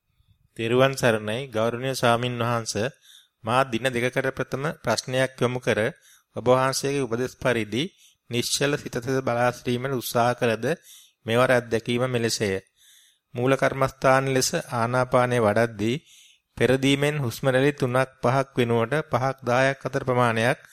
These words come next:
තරමක විස්තර සහිතව එක දිගට නිරීක්ෂණ කළ හැකි විය. භාවනාවේ නොයදෙන අවස්ථාවලදීද මෙලෙස එක්වරම ආස්වාද ප්‍රස්වාද හොඳින් දැනීමේ අවස්ථා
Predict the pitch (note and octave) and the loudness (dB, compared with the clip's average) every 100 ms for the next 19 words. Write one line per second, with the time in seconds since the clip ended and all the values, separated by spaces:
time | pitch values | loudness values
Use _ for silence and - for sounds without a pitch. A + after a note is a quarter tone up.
0 | - - _ _ - A#2 C3+ C3+ C3+ A#2 | -20 -20 _ _ 2 4 2 2 2 0
1 | - C3+ C3 C3 C3 B2+ B2 D#3 - _ | 2 0 2 2 0 0 2 0 -4 _
2 | _ - B2 C3 B2+ C#3 C#3 B2 B2 - | _ -16 -2 0 2 2 2 2 0 0
3 | - B2 B2 B2 A2+ A2+ A#2 F2 - _ | -6 -4 -2 -2 -2 0 2 0 -4 _
4 | _ _ _ _ _ A2+ A2+ B2+ C3+ C#3 | _ _ _ _ _ 2 6 6 4 4
5 | C#3+ C#3+ A#2+ A#2 B2 B2+ B2+ B2 - C3 | 6 4 4 2 2 4 4 2 4 6
6 | B2+ B2 A#2 A#2 G#2+ A2 C#3+ - _ _ | 6 6 2 0 2 2 0 -4 _ _
7 | _ - A#2 B2 C3+ - B2 E3 _ - | _ -2 2 4 2 2 0 -2 _ -10
8 | A#2 - C#3 C3 A2 A2 F3 _ _ _ | -10 2 4 6 4 0 -6 _ _ _
9 | _ A2+ B2 - D3 C3+ D3 C3 A#2 C3 | _ 2 4 4 2 2 2 0 2 2
10 | C3+ C#3 A#2 A#2+ C3+ A#2+ A#2 B2 B2 B2+ | 2 0 -2 -2 -2 0 0 -2 -2 -2
11 | A2+ A2+ A2 - A#2+ | 0 0 0 -2 0